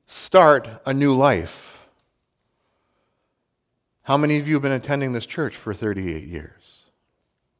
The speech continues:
This way of living was all that the man knew. He was used to being at the water, being close to the pools, and begging for money.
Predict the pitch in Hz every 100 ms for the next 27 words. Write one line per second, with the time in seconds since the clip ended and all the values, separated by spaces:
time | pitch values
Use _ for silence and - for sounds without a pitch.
0 | _ _ _ _ _ _ _ _ _ _
1 | _ _ _ _ _ _ _ _ _ _
2 | _ _ _ _ _ _ _ _ _ _
3 | _ _ _ _ _ _ _ - 175 175
4 | 143 147 175 170 139 123 143 156 143 123
5 | 117 131 139 135 110 120 113 120 117 101
6 | 101 123 85 - 95 - _ _ _ _
7 | _ _ _ _ _ _ _ _ _ _
8 | _ _ _ _ 180 185 160 151 196 208
9 | - 156 165 185 175 170 160 160 143 151
10 | 170 160 147 143 160 156 - 175 175 165
11 | 156 - 170 160 143 143 135 160 156 156
12 | 147 - 135 135 131 98 90